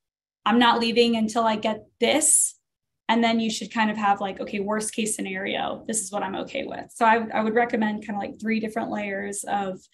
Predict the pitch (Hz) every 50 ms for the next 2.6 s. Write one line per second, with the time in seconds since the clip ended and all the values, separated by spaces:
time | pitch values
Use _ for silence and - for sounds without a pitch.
0 | _ - _ _ _ _ - 196 202 202 196 196 196 196 196 202 190 - - -
1 | _ _ 220 220 220 214 214 - - 214 - - 226 214 214 - 220 214 214 214
2 | 208 208 - - 214 214 208 214 208 - -